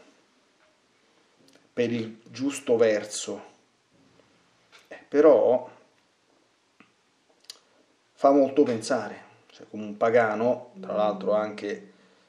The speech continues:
a quanto dice qualche, qualche, qualche, qualche esperto, insomma, moralmente messo male,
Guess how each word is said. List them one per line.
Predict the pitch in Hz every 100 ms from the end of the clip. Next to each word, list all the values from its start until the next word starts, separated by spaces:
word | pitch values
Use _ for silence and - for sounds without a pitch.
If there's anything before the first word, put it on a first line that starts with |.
| _ - - _ _ _ _ _
a | _
quanto | - 101 -
dice | 101 104 101
qualche, | 101 95 101 95
qualche, | 101 98 104
qualche, | 101 98 -
qualche | 104 101 95
esperto, | - 110 -
insomma, | 95 - 104 101 -
moralmente | 104 104 104 101 110 107 104 98 90 -
messo | 104 101 - 110
male, | 113 92 92 123 -